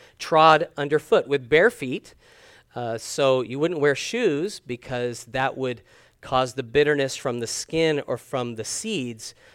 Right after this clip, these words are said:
to taint the flavor. And so they would tread on those grapes, and the, the, the grape juice would flow into the vat where it'd be collected and made into wine.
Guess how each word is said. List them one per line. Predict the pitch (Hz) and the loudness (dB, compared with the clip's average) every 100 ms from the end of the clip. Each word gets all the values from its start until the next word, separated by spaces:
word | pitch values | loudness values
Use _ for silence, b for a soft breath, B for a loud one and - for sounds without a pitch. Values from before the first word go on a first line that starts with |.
| b | b
to | - | -14
taint | - - 160 147 - | -12 -8 -6 -6 -8
the | - | -12
flavor. | - 170 170 139 104 | -10 2 2 2 -2
And | 95 | -10
so | - 131 | -10 -6
they | 120 | -6
would | 107 92 | -6 -12
tread | - - 147 160 175 | -16 -8 2 4 4
on | 190 | 4
those | 196 160 | 0 -2
grapes, | 135 135 170 - - - b b b | 0 2 0 -6 -18 -18 b b b
and | 113 110 | -12 -12
the, | 104 _ - | -12 _ -18
the, | 98 101 95 90 92 _ _ | -12 -10 -10 -14 -16 _ _
the | - | -20
grape | 101 123 131 127 _ | -10 -4 -4 -4 _
juice | 113 123 117 113 | -12 -10 -10 -12
would | 101 | -16
flow | - 135 139 147 | -10 2 4 4
into | 139 | 0
the | 147 | -6
vat | 127 123 110 101 - - - | -2 -2 -4 -6 -14 -18 -8
where | 123 | -6
it'd | 120 | -6
be | 113 | -10
collected | - 123 127 - 131 | -10 -4 -4 -4 -8
and | 117 104 107 | -8 -10 -14
made | 113 113 110 | -12 -12 -12
into | 110 | -8
wine. | 151 240 139 | 0 0 0